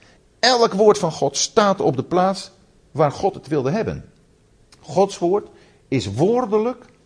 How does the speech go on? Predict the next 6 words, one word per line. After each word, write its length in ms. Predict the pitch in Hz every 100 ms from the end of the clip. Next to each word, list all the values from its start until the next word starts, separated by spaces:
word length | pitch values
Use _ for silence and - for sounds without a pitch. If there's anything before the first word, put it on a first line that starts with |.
| _ _
letterlijk 760 | 117 139 175 233 - 208 220 220
geïnspireerd. 760 | - 190 - 185 160 78 - - _ _ _ -
En 100 | 135
we 60 |
hebben 160 | 160 139
dat 180 | 131